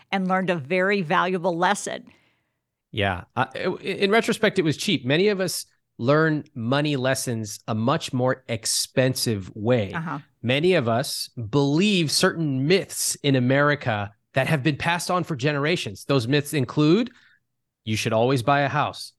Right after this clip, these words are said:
Speaker 2: It's always the best investment." That's not true. Uh, "You should pay a financial advisor. Everybody should have one. And one percent A U M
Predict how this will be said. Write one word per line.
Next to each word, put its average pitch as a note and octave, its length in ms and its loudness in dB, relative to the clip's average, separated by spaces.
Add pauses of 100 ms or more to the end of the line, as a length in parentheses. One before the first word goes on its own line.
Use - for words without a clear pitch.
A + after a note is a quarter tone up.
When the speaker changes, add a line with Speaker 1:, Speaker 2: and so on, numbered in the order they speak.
Speaker 2:
It's A#2 160 -8
always C3+ 520 2
the C#3+ 100 2
best C3 280 -2
investment." A#2 480 -4 (300)
That's C3+ 220 0
not D3 180 0
true. B2 280 -2 (460)
Uh, B2+ 300 2
"You F#3 100 -4
should A#3+ 240 -4
pay B3+ 160 4
a A3+ 60 4
financial G#3+ 500 -2
advisor. F3 540 0
Everybody F3 500 0
should A#2+ 180 -8
have A2+ 200 -2
one. A2 200 -2
And B2+ 300 -2
one G3 300 0
percent G#3+ 640 2
A E3+ 100 2
U G3 260 2
M F3 380 -2